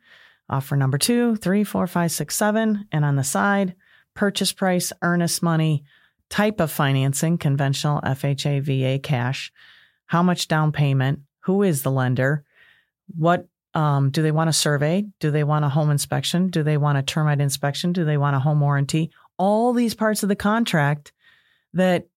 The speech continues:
you want all that, and another guy on their offer spreadsheet doesn't want any of that stuff, and they're offering fifteen hundred dollars less, two thousand dollars. What, seller might say, "This is,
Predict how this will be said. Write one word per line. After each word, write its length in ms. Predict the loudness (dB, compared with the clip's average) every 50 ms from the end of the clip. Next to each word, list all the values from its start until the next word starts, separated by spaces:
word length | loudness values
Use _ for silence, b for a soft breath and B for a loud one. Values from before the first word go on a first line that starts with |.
| _ _ 0
you 220 | 2 2 2 4
want 240 | 2 2 2 2 2
all 220 | 2 2 2 2
that, 340 | 4 4 4 2 2 0 -2 0
and 120 | 0 2
another 440 | 2 4 4 2 2 2 2 0 0
guy 440 | 2 2 2 2 2 2 2 0 -2 -6 _ _ _ _ _ _ _ _ _ -2
on 160 | 0 2 2 2
their 280 | 2 2 0 -2 -4 _ 0
offer 320 | 2 2 2 0 0 0
spreadsheet 640 | 0 0 0 0 0 0 0 0 0 0 0 -2 -6 _ _ _ _ _
doesn't 260 | 0 0 2 2 2
want 200 | 2 2 2 2
any 220 | 2 2 2 2 2
of 80 | 2
that 180 | 0 0 0 0
stuff, 400 | -2 0 2 2 2 0 -2 B B B B B B B -2
and 140 | 0 2 2
they're 140 | 4 4
offering 380 | 2 2 0 0 0 0 0 2
fifteen 360 | 0 0 -2 0 0 2 2
hundred 240 | 4 4 2 2 2
dollars 340 | 2 2 2 2 2 2 2
less, 360 | 2 2 2 0 0 -2 -6
two 180 | -4 -4 -2 0
thousand 320 | 0 0 0 2 2 0
dollars. 240 | 0 0 -2 -4 -8 -10 -6
What, 240 | -4 -2 -2 -2 -4 -10 -18 -18 _ -18 -12
seller 320 | -6 -2 0 0 2 2
might 200 | 2 2 2 0
say, 140 | 0 -2 -2
"This 300 | -2 -2 -4 -4 -4 -6
is, 220 | -6 -6 -6 -8